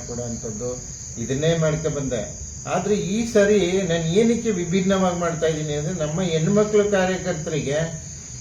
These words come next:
ಇಲ್ಲಿ ನಮ್ಮ ಮುಖಂಡರುಗಳು ಯಾವ್ದು, ಯಾವ್ದಕ್ಕೂ ಅವ್ರ ವಿಚಾರಗಳಿಗೆ ಸ್ಪಂದಿಸ್ತಾ ಇಲ್ಲ. ಇದೆಲ್ಲ ನನಗೆ ದೂರ ಬಂತು.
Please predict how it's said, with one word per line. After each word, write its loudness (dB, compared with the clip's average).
ಇಲ್ಲಿ 0
ನಮ್ಮ 0
ಮುಖಂಡರುಗಳು 2
ಯಾವ್ದು, 2
ಯಾವ್ದಕ್ಕೂ 0
ಅವ್ರ 4
ವಿಚಾರಗಳಿಗೆ 2
ಸ್ಪಂದಿಸ್ತಾ -2
ಇಲ್ಲ. -2
ಇದೆಲ್ಲ 0
ನನಗೆ -2
ದೂರ 2
ಬಂತು. -4